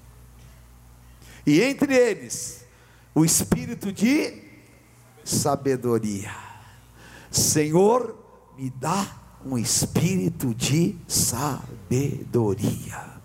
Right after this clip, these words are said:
Sabedoria para fazer os meus negócios.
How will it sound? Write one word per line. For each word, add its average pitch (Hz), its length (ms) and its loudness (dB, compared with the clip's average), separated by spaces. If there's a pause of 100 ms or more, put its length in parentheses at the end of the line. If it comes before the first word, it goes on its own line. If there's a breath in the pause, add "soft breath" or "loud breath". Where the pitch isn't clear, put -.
(1000 loud breath)
Sabedoria 208 920 2 (420 soft breath)
para 165 160 2
fazer 160 360 0
os 143 140 -4
meus 123 240 -4
negócios. - 800 -4